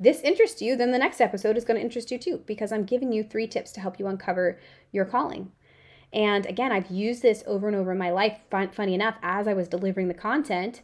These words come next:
that the Lord downloaded to me earlier this year, I literally had to take a step back, and the Lord was like, "Yep, I want you to do this course too. Like, you're in this season." <laughs> So it's, it's, if God works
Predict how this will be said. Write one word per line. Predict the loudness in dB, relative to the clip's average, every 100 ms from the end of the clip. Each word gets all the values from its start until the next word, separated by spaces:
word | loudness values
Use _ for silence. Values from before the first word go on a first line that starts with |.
| -20 -18 -8
that | -6
the | 2
Lord | 2 4
downloaded | 2 2 0 0
to | -2
me | 0 0 -2
earlier | -2 0 2 2 2 0
this | -4 -6
year, | 0 4 6 4 -2 -20 _ _ 0
I | 4 4
literally | 4 6 6 4 0
had | -2 -4
to |
take | -2 -4
a |
step | -2 -2
back, | -2 -2
and | -2
the |
Lord | 0 0
was | -2
like, | -2
"Yep, | -2 -2
I | -2
want | -2 -2
you | -4
to | -2
do | -2
this | -2
course | -2 -6 -4
too. | 0 0 0
Like, | -2
you're | 0 0
in | 0 0
this | 0 -2
season." | -4 -2 -2 -6 -10 -10
<laughs> | -10 -4
So | 4 6
it's, | 8 6 2
it's, | 0 -2
if | -4 -4 -2
God | 2 4
works | 4 0 -2 -20